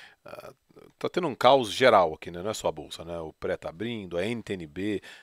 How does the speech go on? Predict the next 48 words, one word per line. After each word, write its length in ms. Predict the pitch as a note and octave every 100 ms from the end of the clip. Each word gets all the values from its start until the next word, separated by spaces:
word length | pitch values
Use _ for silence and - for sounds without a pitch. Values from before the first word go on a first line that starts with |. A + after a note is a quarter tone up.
| _ -
ah, 240 | F2 E2+ -
também. 640 | F2+ D#2+ F#2 G#2 G#2 G#2
E 40 |
é 60 | D#3
muito 220 | G3 -
curioso, 520 | - A#3+ C3 C#3 G#2+
eu 60 | G#2+
vejo 300 | C#3+ F3 C3+
muita 240 | D3 -
gente 360 | G2 A2+ - - _ _ _ _
comentar 720 | - A#2 F2+ - G2+ G2+ F#2 F2
no 80 |
Twitter, 800 | F2 - F#2+ G2 E2+ - - - - - _
ah, 80 | A2
conversar 240 | - - -
comigo, 680 | D#2 - G#3 F#3+ E3+ E3+ - -
falando, 220 | _ C3+ -
"Caramba, 460 | - B2 A#2 A2+ F#2
você, 140 | -
a 200 | B2 B2+
pessoa 200 | - D#3+
foi 160 | - A2+
lá, 120 | C3
comprou 300 | - G#2 C3+
N 80 | B2+
T 80 | B2
N 120 | G2
B 220 | A2+ B2
a 120 | G#2
cinco 240 | - D#3+ B2+
e 20 |
meio 120 | A#2
de 60 | G#2
juro 120 | F#2
real, 240 | E2+ D#2+
né?" 160 | F2 - _ - - _ _
E 180 | C3+ D#3
achava 220 | G3 G#3+
isso 120 | G3 A#2
bom, 300 | A2 C#3 B2+
pô, 160 | -
legal, 320 | C3 G2 G#2
cinco 220 | F2+ B2+ C#3+
e 20 |
meio 80 | D3
de 40 |
juro 140 | D3+
real, 440 | A2 F2 G2+ F2